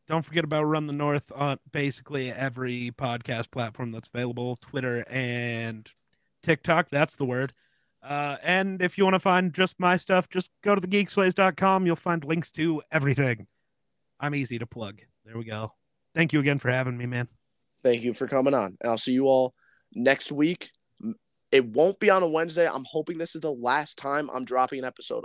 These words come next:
Speaker 2: on a non-Wednesday, but I'm going to be on the Hammy Takes pod yet again. So,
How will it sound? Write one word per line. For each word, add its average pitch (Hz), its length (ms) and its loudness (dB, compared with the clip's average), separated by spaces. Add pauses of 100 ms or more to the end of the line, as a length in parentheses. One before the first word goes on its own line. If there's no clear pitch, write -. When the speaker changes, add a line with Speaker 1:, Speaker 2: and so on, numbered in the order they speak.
Speaker 2:
on 113 140 -6
a 101 40 -4
non-Wednesday, 139 840 0 (520)
but 123 240 4
I'm 123 160 4
going 127 300 -2
to 135 120 -4
be 127 200 2
on 120 200 4
the 101 120 -2
Hammy 123 400 -4
Takes 123 280 -4
pod 123 400 -2 (120)
yet 110 160 -2
again. 160 420 2 (480)
So, 117 460 0